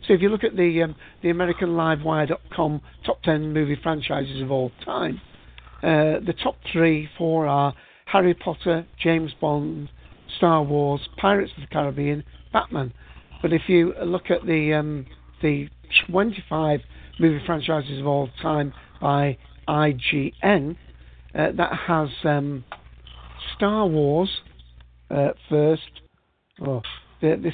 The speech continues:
is one of these ones where they do it separate page for each one. Then they've got James Bond second, and let's just do the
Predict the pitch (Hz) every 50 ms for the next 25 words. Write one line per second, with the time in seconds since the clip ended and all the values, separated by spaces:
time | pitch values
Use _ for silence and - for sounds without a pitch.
0 | - - 156 151 165 160 156 156 147 127 151 156 147 139 151 147 143 147 139 156
1 | 151 151 170 - - _ _ _ _ _ _ - - - - - - - - _
2 | 160 156 151 139 120 - - 143 143 - - - - 160 156 143 139 123 - _
3 | - _ _ _ - 147 175 202 214 202 180 165 143 160 - - 160 147 151 147
4 | 143 135 139 120 - _ - 156 151 143 139 131 127 - - 151 135 - - 147
5 | 135 139 143 147 _ _ _ _ _ _ _ _ _ _ _ _ _ _ _ _
6 | _ _ _ _ - 147 147 147 143 143 139 - - - - - 165 151 - -
7 | 160 151 131 143